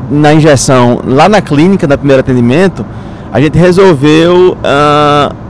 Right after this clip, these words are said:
comprar o remédio no outro dia, porque não ia precisar tomar nessa noite. E tava tarde já, ela tava cansada.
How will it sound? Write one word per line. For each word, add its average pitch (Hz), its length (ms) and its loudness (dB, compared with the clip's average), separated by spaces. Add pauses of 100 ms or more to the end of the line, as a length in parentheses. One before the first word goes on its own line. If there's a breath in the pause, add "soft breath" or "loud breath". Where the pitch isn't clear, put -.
(120)
comprar 170 400 2
o 175 60 4
remédio 160 240 2
no 165 60 2
outro 175 160 -4
dia, 170 160 2
porque 175 280 0
não 190 200 2
ia 190 100 2
precisar 180 220 0
tomar 170 240 0
nessa 165 180 -2
noite. 143 240 -2
E - 60 -10
tava 175 200 0
tarde 139 420 -2
já, 131 260 2
ela 151 180 2
tava 139 220 0
cansada. 131 640 -2